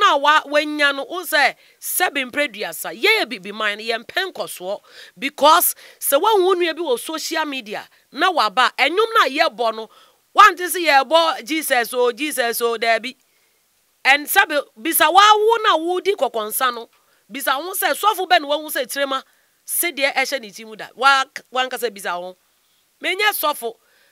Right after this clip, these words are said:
Wo sɛ da bi a meka kyerɛ wo sɛ, saa di no po, ɛyɛ ma mo mfa mfrɛ, because me, menyɛ sɔfo, me ne sɔfo nni twa ka.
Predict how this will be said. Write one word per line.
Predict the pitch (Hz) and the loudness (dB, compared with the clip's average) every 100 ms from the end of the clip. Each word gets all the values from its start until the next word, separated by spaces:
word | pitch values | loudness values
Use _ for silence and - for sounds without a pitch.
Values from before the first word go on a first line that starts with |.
| _ _ | _ _
Wo | - 427 | -6 -4
sɛ | 359 | 0
da | 349 | 2
bi | 339 | 2
a | |
meka | 320 320 392 | 0 -2 -4
kyerɛ | 330 | -2
wo | 294 | -4
sɛ, | |
saa | 262 320 | -2 -4
di | 294 285 | -4 -8
no | 269 | -6
po, | 277 | -4
ɛyɛ | 320 | -4
ma | 311 | -6
mo | 302 254 | -8 -6
mfa | 262 220 | -6 -6
mfrɛ, | 214 | -8
because | 214 247 | -10 -10
me, | 247 | -10
menyɛ | 247 269 | -12 -8
sɔfo, | 285 240 208 208 | -6 -6 -10 -12
me | |
ne | 262 | -12
sɔfo | 311 - 254 214 208 | -8 -4 -6 -8 -16
nni | 208 | -14
twa | - 175 | -8 -8
ka. | 151 | -10